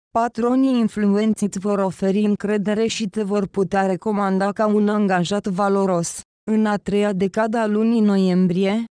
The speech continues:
te poți ocupa cu succes de documente, de cumpărare și vânzare de bunuri imobiliare și de cumpărarea unei mașini.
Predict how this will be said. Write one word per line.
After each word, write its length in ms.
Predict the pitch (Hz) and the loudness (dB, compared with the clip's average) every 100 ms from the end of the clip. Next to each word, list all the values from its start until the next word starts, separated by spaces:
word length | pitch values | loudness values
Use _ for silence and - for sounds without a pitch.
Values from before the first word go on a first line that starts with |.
| _ _ | _ _
te 80 | 202 | -8
poți 300 | 180 240 - | -4 -4 -2
ocupa 420 | 202 190 180 214 | -4 -4 -2 -2
cu 140 | 214 220 | -2 -4
succes 520 | - 185 - 240 214 | -2 -4 -2 -2 -2
de 140 | 220 | -2
documente, 840 | 196 208 190 190 185 185 180 208 247 - _ 190 | 0 -2 0 0 2 0 0 -4 -6 -10 _ -2
de 140 | 208 | -2
cumpărare 640 | 208 214 190 202 208 226 226 | 0 0 2 0 0 0 -2
și 220 | - 220 | -2 -2
vânzare 640 | 190 196 175 208 220 220 | 2 2 2 0 0 -2
de 140 | 202 | -2
bunuri 460 | 196 202 226 240 220 | -2 0 2 2 2
imobiliare 720 | 214 202 170 196 190 208 202 | 2 0 0 -2 0 0 0
și 180 | 202 - | -2 -2
de 140 | 190 196 | -2 0
cumpărarea 640 | 220 196 202 196 208 220 | 0 0 0 0 0 0
unei 280 | 220 214 202 | 2 2 2
mașini. 600 | 190 170 170 - 160 160 | 2 2 0 -2 -2 -4